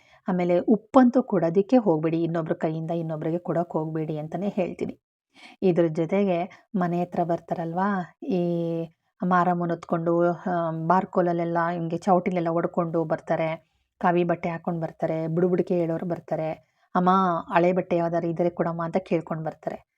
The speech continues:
ಯಾವುದೇ ಕಾರಣಕ್ಕೂನು ದಯವಿಟ್ಟು ಬಟ್ಟೆಗಳನ್ನ ಕೊಡೋಕೆ ಹೋಗ್ಬೇಡಿ.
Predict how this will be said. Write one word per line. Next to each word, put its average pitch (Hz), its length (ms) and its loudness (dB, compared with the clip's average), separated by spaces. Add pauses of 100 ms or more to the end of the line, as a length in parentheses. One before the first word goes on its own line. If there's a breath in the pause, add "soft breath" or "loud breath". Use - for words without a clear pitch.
(320)
ಯಾವುದೇ 165 400 0
ಕಾರಣಕ್ಕೂನು 165 680 -6 (460)
ದಯವಿಟ್ಟು 170 480 -2
ಬಟ್ಟೆಗಳನ್ನ 165 500 -4 (120)
ಕೊಡೋಕೆ 165 300 -4
ಹೋಗ್ಬೇಡಿ. 165 500 -4